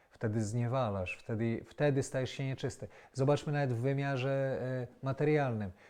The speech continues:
Jeżeli weźmiemy w posiadanie nasz majątek, wezmę w pieniądze moje, moją posiadłość, posiądę to, nie s-, przestanę być sługą,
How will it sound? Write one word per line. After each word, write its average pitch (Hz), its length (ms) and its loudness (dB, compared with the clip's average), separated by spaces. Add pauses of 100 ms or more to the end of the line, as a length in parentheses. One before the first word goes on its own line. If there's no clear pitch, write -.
(120)
Jeżeli 139 340 6
weźmiemy 143 420 2
w - 60 -14
posiadanie 143 480 -2
nasz 139 220 -4
majątek, 120 520 -2 (760)
wezmę 131 540 2
w - 220 -14
pieniądze 120 560 2
moje, 110 300 2
moją 120 340 2
posiadłość, 117 760 0
posiądę 101 760 -2
to, 131 300 -6 (320)
nie 127 160 2
s-, - 200 -4
przestanę 175 480 0
być 160 180 2
sługą, 110 540 0